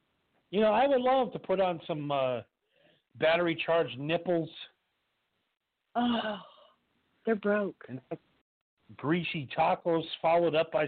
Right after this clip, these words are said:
Speaker 1: some brownies and
Speaker 2: Oh, fuck yeah, greasy tacos. <laughs>
Speaker 1: maybe good old sex by a campfire and then, uh,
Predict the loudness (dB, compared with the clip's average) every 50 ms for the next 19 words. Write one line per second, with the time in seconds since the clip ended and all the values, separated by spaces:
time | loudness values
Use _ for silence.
0 | -4 -6 -12 -10 -8 -4 -2 0 0 0 0 -2 -2 -4 -4 -6 -10 -12 -14 -14
1 | -16 _ _ _ _ _ _ _ _ _ _ _ _ _ _ _ _ -2 0 0
2 | 0 0 -2 -4 _ _ -2 -2 -2 -2 -2 -2 -2 -2 -2 -2 -6 -8 -8 -8
3 | -8 -12 -6 0 0 0 0 0 -4 -8 -8 -8 -8 -10 -12 -16 _ _ _ _
4 | _ -20 _ _ _ _ _ -18 -18 -14 -12 -12 -12 -10 -12 -12 -12 -12 -14 -14
5 | -14 -20 _ _ _ _ _ _ _ _ _ _ _ _ _ _ _ _ _ _
6 | _ _ _ _ _ _ -8 -4 -4 -2 -2 -2 0 0 2 4 4 4 2 2
7 | -2 -6 -16 -20 -18 -6 -4 -2 -2 -2 -4 -8 -4 -2 0 2 2 0 0 -4
8 | -8 -8 -4 -4 -2 -4 -4 -6 -2 0 2 2 4 4 2 2 0 0 -2 -4
9 | -4 -4 -4 -4 -4 -6 -6 -4 -4 -4 -2 -2 -4 -4 -6 -8 -12